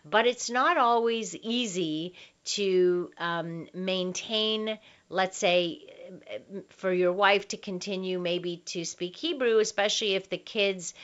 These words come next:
uh, don't want to speak it or they find it, uh, more difficult. I know from my experience, so I tried really hard for the first, uh,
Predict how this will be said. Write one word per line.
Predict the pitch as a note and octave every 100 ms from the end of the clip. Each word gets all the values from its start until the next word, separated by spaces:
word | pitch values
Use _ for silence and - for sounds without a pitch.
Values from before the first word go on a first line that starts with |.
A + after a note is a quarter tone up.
| - - - -
uh, | E3 E3 D#3 C3+ E3
don't | E3 C#3
want | D#3 A#3+
to | C#4
speak | - C4 B3+ A#3+
it | A3+ G#3+ -
or | E3+ E3+
they | E3+
find | D#3 F#3 F3 F3 F3
it, | E3+ D#3 -
uh, | - C#3 B2+
more | E3 D3+
difficult. | D3+ A3 A#3 A#3 G#3 G3+ - - - - -
I | G#3+ B3+
know | C#4+ C4+
from | - G#3+ G3 F#3+ - -
my | F3 F#3 A3
experience, | A#3+ A3+ - - F3 D#3+ D#3+ D#3+ F#3+ A3 - -
so | - E3+ -
I | E3+ A3
tried | A3 - F#3+ F#3 F3+ E3+
really | D#3+ F3+ A3 A#3 A#3
hard | F#3 F#3 F3+ F3+
for | F3
the | F3
first, | - B3 - _ _ -
uh, | F#3 F3